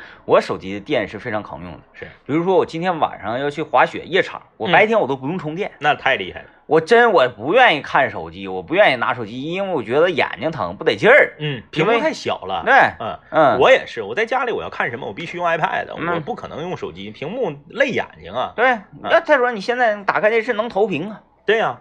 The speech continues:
Speaker 1: 对，你投屏就完了呗。
Speaker 2: 而且你像我和D J天明，我们在家里面打游戏的话，我们作为端游玩家，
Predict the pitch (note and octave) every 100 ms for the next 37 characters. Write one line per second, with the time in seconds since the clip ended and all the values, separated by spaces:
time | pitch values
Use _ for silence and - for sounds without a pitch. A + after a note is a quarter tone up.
0 | - A3 F#3 - G#3+ G#3 A3+ B3+ F#3+ C#3+
1 | D3 C#3 A#2 A3 A#3 A3+ C3 G3+ D3 F#2
2 | C#3 E3 E3+ E3 B2+ C3 G#2 F#2 C3 C3
3 | C3 A2 F#2 F2 D#2 D#2 C3 A2+ F2+ F2
4 | D2+ D2 G#2 C3+ C#3+ C#3 C#3+ C#3+ E2+ E2
5 | C#2+ - C2